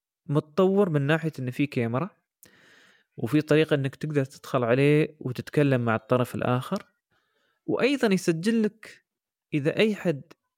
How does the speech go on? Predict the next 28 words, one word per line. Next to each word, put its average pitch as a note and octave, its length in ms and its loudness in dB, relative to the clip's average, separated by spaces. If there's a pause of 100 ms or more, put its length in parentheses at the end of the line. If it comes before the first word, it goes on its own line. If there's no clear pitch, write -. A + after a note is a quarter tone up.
(100)
اقترب F#3 400 0
من C#3 140 -2
الباب، B2 440 0 (680)
أي F3 160 4
حد D3+ 360 -2 (300)
دق D3+ 460 -2
الجرس، C3 600 -2 (720)
على D#3+ 200 2
أساس G#3+ 320 0
إنه G3+ 180 0
تعرف G3+ 540 0
منو E3+ 180 0
اللي F3 200 4
وصلك D#3 400 -2
البيت C#3 500 2
أو C3+ 80 2
منو E3+ 200 0
اللي F3 160 2
حاليًا D#3+ 380 2
برا D3+ 340 0
موجود C#3+ 280 -2
بالبيت، C3+ 340 -2
فينبهك F3 800 -2 (280)
إن B2+ 60 -8
هذا D3 280 0
ال-، C3+ 340 -8 (640)
في F3+ 200 2
شخص - 500 -4